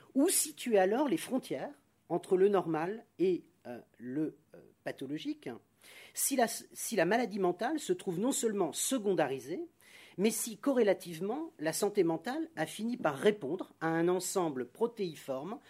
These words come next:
de souffrances, mêlant considération sociale et mentale, somatique et psychique. Alors, en vue d'instruire, euh, ces questions, en vue d'instruire ces questions, je voudrais émettre une hypothèse,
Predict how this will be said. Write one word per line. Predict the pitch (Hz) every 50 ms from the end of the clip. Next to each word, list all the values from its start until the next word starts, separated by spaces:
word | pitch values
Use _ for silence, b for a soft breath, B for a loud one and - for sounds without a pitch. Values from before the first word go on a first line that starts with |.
| B B B B B
de | 123 151
souffrances, | - - - 240 - - 123 113 131 170 - - - - b b b b b
mêlant | 156 175 202 202 202 - 349
considération | - - 233 247 247 - 233 185 180 165 165 160 - 170 160
sociale | - 170 147 - - 160 151 139
et | 135
mentale, | 131 127 123 - - 127 113 120 135 170 196 180
somatique | - - - 185 156 147 135 - - 196 208 - - - -
et | 175 185
psychique. | - - - 147 - - 110 - _ - _ _ _ _ _ _ _ _ _ _ _ - - b b b b b b b b b b
Alors, | 202 269 269 - - - _ _ _ -
en | 196 226
vue | 240 233 330 285
d'instruire, | 208 220 226 220 - - - 254 240 226 196 147 139 - - _ _ -
euh, | - 117 - - _ _ _ _
ces | - - - - 151
questions, | - 165 160 - - - - 262 320 349 - _ _ _ _ _ _ _ _ _ _ _ _ _ _ _ _ _ _ _ _ _ _ _ _ _ _ _ _ _ _ _ _ _ _ _ _ _ _ _ _ _ _ _ _ _ _ _ _ _ _ _ _ _ _ _ _ b b b b b b b b b b b b
en | 190 220 240
vue | 220 269 277
d'instruire | 190 220 220 214 - - - 226 208 208
ces | - 190 180
questions, | - 208 208 - - - 330 339
je | 311 196 196
voudrais | 185 226 233 247 285 277
émettre | 220 220 285 311 - - -
une | - 240 302 302 269
hypothèse, | - - 190 160 - - 127 156 214 269 - - -